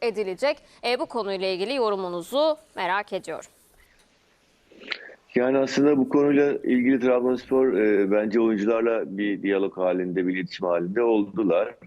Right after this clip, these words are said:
Speaker 2: E, yani belki rakamsal boyutlarda konuşulduğunu ben düşünüyorum. Belki bugün bu anlamda, e, sözleşme imzalamak için, e, bir iletişim kuracaklardır. Yani tabii ki uzun zamandır gündemde.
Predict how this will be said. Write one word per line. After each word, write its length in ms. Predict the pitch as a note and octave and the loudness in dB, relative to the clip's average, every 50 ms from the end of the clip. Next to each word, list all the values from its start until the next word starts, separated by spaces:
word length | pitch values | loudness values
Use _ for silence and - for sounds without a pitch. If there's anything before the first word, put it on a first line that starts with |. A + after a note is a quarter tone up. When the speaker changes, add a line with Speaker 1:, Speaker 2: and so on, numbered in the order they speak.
| _ _ _ _ _ _ _ _ - | _ _ _ _ _ _ _ _ -10
Speaker 2:
E, 100 | - - | -4 -2
yani 520 | G2+ G2 G2 F#2+ F#2+ F#2+ F#2+ F#2+ G2 F2+ E2+ | 0 0 0 0 0 0 -2 -2 -4 -2 -2
belki 580 | G2+ G#2+ A2 A2 G#2 - - C3 A#2+ G#2+ G2 | -2 -2 -2 -2 -6 -6 -2 -2 0 0 0
rakamsal 480 | G2+ G#2 - A2 G#2+ G#2 - B2+ A#2 G#2 | -4 -4 -4 -4 -6 -4 -4 -6 -4 -2
boyutlarda 420 | G#2 G#2 G#2 - A2+ A2 G#2+ G#2+ | 0 -2 0 0 -2 -2 -2 -4
konuşulduğunu 600 | - - G#2 G#2 G2 - A2 G#2 G2+ A2 A#2+ B2 | -4 -4 -6 -6 -4 -4 -2 0 0 0 0 0
ben 180 | A2 G2 E2 D#2 | 0 -2 -2 -4
düşünüyorum. 520 | - - - - - E2+ F2 G2+ C#3+ D3+ C3+ | -10 -14 -18 -14 -8 -6 -6 -4 -4 -4 -4
Belki 320 | C3+ A2 F#2 - - G2+ F#2+ | -2 -2 -2 -2 -2 -2 -2
bugün 340 | G2 F2+ F#2+ A#2 B2 B2+ _ - - - _ _ _ - | -2 -2 -2 -2 -2 -4 _ -20 -20 -20 _ _ _ -4
bu 120 | A#2+ A#2 | -2 0
anlamda, 640 | A2 F#2+ F2 E2+ E2 D#2+ D#2+ E2 F#2 A2 B2 C3 G#2 G2+ | 0 -2 -2 -4 -6 -8 -8 -6 -4 -2 -2 -2 -2 -2
e, 420 | G#2+ G2+ F#2+ F#2 F2+ F2 D#2 D2 | -2 -2 -2 -2 -4 -6 -8 -10
sözleşme 500 | - - G#2+ G2 F#2 G2 F#2 - - G2 | -6 -4 -4 -2 -2 -4 -6 -6 -6 -4
imzalamak 520 | G2 F#2+ F2 F#2 F2+ F2+ F2+ F#2 F2+ E2+ | -4 -2 -2 -2 -2 -2 -2 -2 -4 -6
için, 340 | - - - B2 C3 C3 - | -8 -8 -6 -6 -6 -6 -4
e, 360 | - D#2 F2+ F2 E2 E2 F2 | -2 -2 0 0 0 0 0
bir 60 | F#2+ G2 | 0 2
iletişim 340 | G2 G2 F#2+ - - - F#2+ | 2 0 0 -2 -4 -8 -6
kuracaklardır. 760 | E2+ - E2+ D2+ C#2+ D#2+ D2+ D2+ - - D#2 D#2+ D2+ - G#2+ | -2 -2 -2 -2 0 -2 -6 -4 -4 -4 -4 -2 -2 0 0
Yani 180 | A#2+ C3 C3 B2+ | 0 0 0 0
tabii 200 | D3 C3+ C3 B2 | -2 -4 -2 -2
ki 120 | - C3+ | -4 -2
uzun 220 | A#2+ A#2 A#2 C3 | -2 -2 -2 -2
zamandır 360 | C3 C#3+ C3+ B2 A2+ G2+ F#2 F2+ | -2 -2 0 0 -2 -2 -2 -4
gündemde. 520 | D#2 E2 D#2+ D#2 D2+ D2+ D2 D2+ C#2+ C#2+ | -4 -6 -10 -8 -8 -10 -12 -12 -14 -16